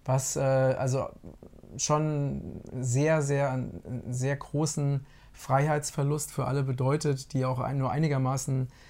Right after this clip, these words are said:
äh, wach sind und gesund bleiben wollen. Und das nächste Ziel ist, das ist, steht auch auf seiner Agenda, ist völlig klar, sie möchten die Heilpraktiker abschaffen. Und es ist, funktioniert immer auf die gleiche Weise. Es wird einfach irgend-, äh,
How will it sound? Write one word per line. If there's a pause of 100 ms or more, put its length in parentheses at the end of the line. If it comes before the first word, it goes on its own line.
(220)
äh,
wach
sind
und
gesund
bleiben
wollen. (300)
Und
das
nächste
Ziel
ist,
das
ist,
steht
auch
auf
seiner
Agenda,
ist
völlig
klar, (340)
sie
möchten
die
Heilpraktiker
abschaffen. (460)
Und
es
ist,
funktioniert
immer
auf
die
gleiche
Weise.
Es
wird
einfach (360)
irgend-,
äh,